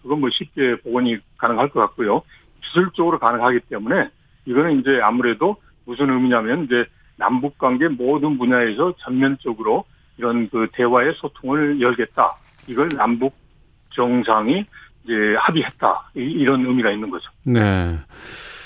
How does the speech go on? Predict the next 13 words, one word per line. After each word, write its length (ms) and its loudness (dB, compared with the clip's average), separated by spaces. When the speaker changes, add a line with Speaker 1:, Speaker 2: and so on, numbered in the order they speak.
Speaker 2:
그 120 2
지난해 600 6
유월 500 8
구 240 4
일 300 8
북한이 640 0
일방적으로 720 6
이걸 240 6
끊었다고 920 4
지금 260 0
보도엔 400 6
되어 240 6
있는데 560 0